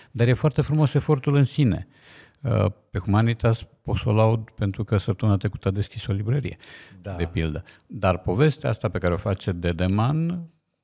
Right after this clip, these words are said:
Speaker 1: treizeci de ani, treizeci de ani, dar povestea asta denotă grijă, pentru că ei nu cred că au nevoie de reclamă.
Speaker 2: Da, aici nici
Speaker 1: Dar
Speaker 2: nu e
Speaker 1: fac
Speaker 2: vorba.
Speaker 1: o faptă foarte
Speaker 2: Fi-,
Speaker 1: bună.
Speaker 2: uh, între cărțile astea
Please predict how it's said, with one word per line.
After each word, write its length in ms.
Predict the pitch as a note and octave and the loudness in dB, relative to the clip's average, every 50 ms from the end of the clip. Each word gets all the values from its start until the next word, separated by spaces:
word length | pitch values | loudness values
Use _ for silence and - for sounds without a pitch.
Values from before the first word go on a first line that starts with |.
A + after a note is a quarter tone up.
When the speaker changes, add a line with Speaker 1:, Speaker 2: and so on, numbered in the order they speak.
| _ _ | _ _
Speaker 1:
treizeci 380 | - A#2+ A#2 G#2+ G2 G#2+ G2 | -4 -2 -2 0 0 0 -2
de 100 | G2 A2+ | 0 0
ani, 160 | A2 G#2+ G2+ | 0 0 0
treizeci 380 | F2+ - G2+ G2 F#2+ F#2 F2+ F2 | -2 -2 -2 -2 0 0 -2 -2
de 100 | F#2 G#2 | -2 -2
ani, 120 | A#2+ C3+ | -2 0
dar 100 | B2+ B2 | -2 -2
povestea 440 | A#2 - - A2+ A2+ C#3 C3+ - C#3 | -4 -4 -6 -4 -4 -4 -4 -2 -4
asta 240 | C3+ - - - B2+ | -4 -4 -2 -4 -4
denotă 640 | A2 G#2+ G#2+ G#2 A#2 A#2+ A#2+ B2+ C#3 C3 - C3 | -4 -4 2 4 6 8 8 8 6 6 4 2
grijă, 460 | A#2 A2+ A2 G#2 G2+ E2+ E2 - - - - - - - _ _ _ _ _ _ | 0 0 -2 -2 -2 -4 -4 -6 -12 -18 -20 -20 -20 -20 _ _ _ _ _ _
pentru 260 | _ A#2 G#2+ - B2+ A2+ | _ -4 -2 -2 -4 -2
că 100 | - B2+ | 0 0
ei 60 | B2 | 0
nu 80 | A#2 | 0
cred 140 | G2+ - F2 D#2 | 0 -2 -4 -2
că 40 | D#2 | -2
au 40 | D#2 | -4
nevoie 260 | D#2+ D#2 D2 D#2 D2+ | -4 -6 -6 -6 -8
de 100 | D2 D2 | -8 -6
reclamă. 520 | D2 D2 C2+ - - D#2 D2 - G#2+ - - - _ _ _ _ _ _ _ | -8 -8 -8 -6 -6 -6 -6 -6 -10 -12 -14 -20 _ _ _ _ _ _ _
Speaker 2:
Da, 120 | - G#2+ | -16 -14
aici 200 | G2 F#2 F#2+ F#2 | -14 -12 -14 -12
nici 140 | E2+ G2+ G2+ | -10 -4 0
Speaker 1:
Dar 140 | G2+ G#2 G2 | 2 4 4
Speaker 2:
nu 60 | F#2 E2+ | 2 0
e 20 | |
Speaker 1:
fac 260 | - - C#3 B2+ G2+ | -2 2 2 2 4
Speaker 2:
vorba. 60 | - | 4
Speaker 1:
o 40 | A#2+ | 0
faptă 520 | A2+ - B2 A#2 - - - - A2 A2 G#2+ A2+ A2+ A#2 - - - - | 0 2 0 -2 -2 -4 -4 -2 0 0 0 -2 -4 -6 -8 -14 -20 -12
foarte 340 | - - A#2+ G#2 - - G#2+ | 0 2 2 2 2 -2 -2
Speaker 2:
Fi-, 120 | G2+ G2 | -2 -2
Speaker 1:
bună. 180 | E2 D#2+ E2 F#2+ G2 | -4 -6 -8 -12 -14
Speaker 2:
uh, 520 | - - - G#2+ G#2+ G2+ G2 F#2+ F2+ E2 - _ _ _ _ _ _ _ | -14 -16 -14 -12 -12 -10 -10 -12 -12 -14 -16 _ _ _ _ _ _ _
între 400 | _ C3+ D3 D#3+ D3+ - B2 A2+ | _ -8 -8 -8 -6 -6 -6 -6
cărțile 580 | G2 - - - A#2+ A#2+ A2+ - - - G#2 G2 | -6 -8 -8 -6 -6 -6 -6 -10 -12 -12 -10 -10
astea 560 | F#2+ F#2+ F#2+ - - C3+ C#3 C3+ C3+ B2 A2+ | -10 -10 -12 -12 -12 -12 -12 -10 -12 -14 -16